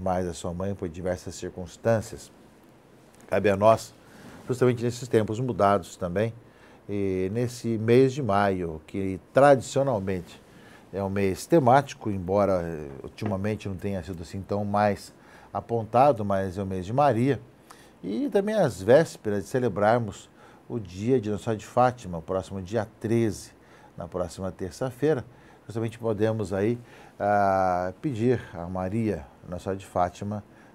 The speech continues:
que interceda por todas as mães e que, com a mesma piedade de oração, do terço, né, as mães possam passar realmente aos filhos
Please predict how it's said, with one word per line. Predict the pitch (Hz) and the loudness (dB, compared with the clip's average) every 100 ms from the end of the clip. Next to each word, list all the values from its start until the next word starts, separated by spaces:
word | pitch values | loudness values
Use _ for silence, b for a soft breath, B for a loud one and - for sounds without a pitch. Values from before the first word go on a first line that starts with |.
| - | -20
que | - | -8
interceda | 110 117 120 127 98 - - 117 98 98 | -6 -6 -4 -4 -6 -8 -6 -4 -4 -6
por | 95 | -8
todas | 90 107 101 98 | -6 -6 -4 -6
as | 90 85 | -8 -8
mães | 90 113 127 120 - - b b b - | -4 -2 -2 -6 -18 -20 b b b -12
e | 110 | -10
que, | - 120 117 113 110 104 98 - | -8 -4 -2 0 0 -2 -4 -6
com | - 101 | -6 -4
a | |
mesma | 101 110 104 110 | -2 -2 -2 -4
piedade | - 101 90 98 95 | -4 -4 -2 -2 -2
de | 92 | -4
oração, | 101 82 - - 104 104 98 92 | -4 -4 -8 -6 -4 -2 -4 -6
do | 101 | -10
terço, | 101 - 107 107 104 92 - 107 101 B B B - | -12 -8 -2 -2 -2 -6 -12 -14 -14 B B B -8
né, | 104 | -4
as | 98 | -4
mães | 92 98 95 | -4 -6 -8
possam | - 98 92 98 | -4 -4 -4 -10
passar | - 90 - 104 90 | -6 -6 -4 -2 -2
realmente | 90 92 90 87 | -2 -12 -10 -10
aos | 85 | -12
filhos | - 104 98 - | -8 -8 -8 -14